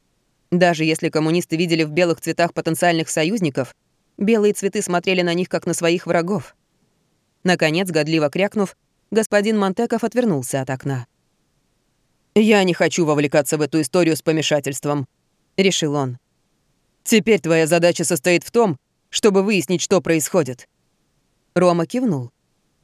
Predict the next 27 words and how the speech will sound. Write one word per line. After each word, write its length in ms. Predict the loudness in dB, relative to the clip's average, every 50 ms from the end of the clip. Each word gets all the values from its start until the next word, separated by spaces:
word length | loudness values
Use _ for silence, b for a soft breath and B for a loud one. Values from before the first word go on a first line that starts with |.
| _ _ _ _ -4
"Почему 400 | -4 -2 -2 0 -2 -2 -2 0
голос 320 | 2 2 0 0 -2 -4
его 160 | -4 -2 -2
отца 240 | -2 0 0 -2 -2
звучит 320 | -2 -4 -4 -4 -4 -4 -2
так 180 | -2 -2 -2
сдавленно? 540 | 0 0 0 0 0 -2 -4 -6 -8 -10 -14 _ _ _ _ _ _ _ _ _ _ _ _ _ _ -2
Может, 300 | 0 0 0 0 0 -2
он 120 | -2 -2
считает, 380 | -2 -6 -4 0 0 0 0 0
что 140 | -2 -4 -2
заниматься 480 | 0 0 0 0 0 0 -2 -2 -2
этой 200 | -2 0 0 -2
историей 400 | -2 -2 0 0 0 2 2 2
о 100 | 2 2
массовом 380 | 0 0 -2 -2 -2 -2 -2 -2
помешательстве 680 | 0 0 -2 0 0 -2 -2 -2 -4 -8 -4 -2 -2
ниже 260 | 0 0 0 0 0 0
его 160 | 0 0 2
достоинства? 760 | 2 0 0 0 -2 -2 -2 -2 -4 -4 -6 -8 -8 -8 -10 _ _ _ _ _ _ _ _ _ _ _ _ _ _ _ _ _ _ _ -2
Или 200 | 0 2 2 2
дело 240 | 2 2 0 -2 -2
в 60 | -4
том, 180 | -2 -4 -4 -4
что 160 | -4 -4 -2
он 120 | -2 0 2
боится, 500 | 2 2 2 0 -2 -4 -4 -4 -4